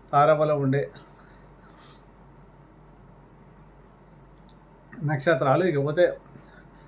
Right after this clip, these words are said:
కర్కాటక రాశిలో ఆశ్లేష నక్షత్రం ఉంటుంది. ఈరోజు చంద్రబలం ఉండే రాశులు ఏంటంటే వృషభ రాశి, మరియు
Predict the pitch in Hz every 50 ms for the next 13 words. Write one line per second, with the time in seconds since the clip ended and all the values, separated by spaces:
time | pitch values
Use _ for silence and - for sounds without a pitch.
0 | - - - - - - - - - - - - 151 151 165 160 202 185 185 180
1 | 170 165 156 147 135 139 175 170 165 - 151 156 - - 175 160 139 - 160 147
2 | - - 156 139 143 147 139 135 147 156 156 156 156 156 147 147 151 160 165 160
3 | - - - 139 135 147 160 165 170 170 170 160 147 147 139 139 135 135 139 135
4 | 139 160 147 139 131 135 131 120 127 165 165 - - - - - - - - -
5 | - - - - - - - - - - - - - - - - 151 139 - 180
6 | 175 175 170 160 147 135 - - 180 190 - - - - - - - - - -
7 | - - - - - - - - 147 147 151 151 170